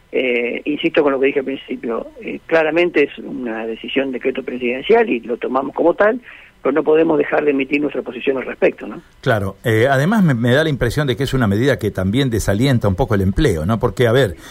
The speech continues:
Speaker 2: eh, de cara a un año electoral, como es el que viene, ¿eh? Un año donde las presiones políticas de todos lados van a ser importantes,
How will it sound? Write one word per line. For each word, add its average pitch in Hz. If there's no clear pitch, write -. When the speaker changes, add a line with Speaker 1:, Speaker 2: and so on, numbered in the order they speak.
Speaker 2:
eh, 110
de 131
cara 240
a 190
un 170
año 156
electoral, 113
como 101
es 123
el 123
que 110
viene, 82
¿eh? 131
Un 117
año 135
donde 95
las 90
presiones 123
políticas 110
de 95
todos 110
lados 110
van 104
a 92
ser 113
importantes, 120